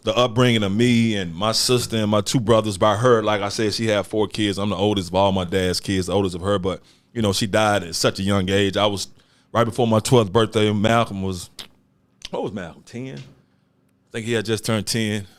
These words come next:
Uh, well, Malcolm was born in seventy. Yeah, he had just turned ten. He had turned to Malika, my sister Malika. She had just turned, she was about to turn eight. Then my brother, uh, Michelle was five. So,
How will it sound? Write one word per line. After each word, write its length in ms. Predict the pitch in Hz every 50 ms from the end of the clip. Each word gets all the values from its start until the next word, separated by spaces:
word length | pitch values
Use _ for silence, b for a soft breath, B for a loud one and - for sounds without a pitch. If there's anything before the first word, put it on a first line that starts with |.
| _ -
Uh, 380 | 87 82 78 71 69 67 65 - - - _ _ _ _ _ _ _ _ _ _ _ -
well, 80 | 87 92
Malcolm 220 | 117 123 117 107
was 80 | 95 87
born 220 | 87 98 95 90 87
in 60 | 82
seventy. 400 | - - 113 98 90 90 - 135
Yeah, 80 | 139 110
he 80 | 123
had 140 | 131 131 120
just 160 | 120 123 120
turned 160 | 135 131 123
ten. 280 | - 160 156 127 87 69 76
He 60 | 101
had 140 | 113 117 113
turned 220 | - 123 113 104 -
to 60 | 92
Malika, 380 | 95 95 104 117 117 - 113 104
my 140 | 104 98 95
sister 280 | - - 123 110 -
Malika. 360 | 107 101 101 107 110 - 107 - b b b b b b b b
She 200 | b - - 120
had 180 | 117 107 98
just 200 | 98 104 101 - -
turned, 240 | - 107 101 95 92
she 80 | -
was 80 | 131 107
about 180 | 98 117 110 -
to 80 | - 110
turn 80 | 98 -
eight. 300 | 110 110 113 113 - -
Then 100 | 95 98
my 100 | 98 98
brother, 260 | 98 95 104 98 95 92 87 -
uh, 160 | 92 87 85
Michelle 400 | 87 90 - - 127 117 107 98
was 160 | 87 85 78
five. 420 | 73 - 123 120 107 92 80 78 -
So, 240 | - - - -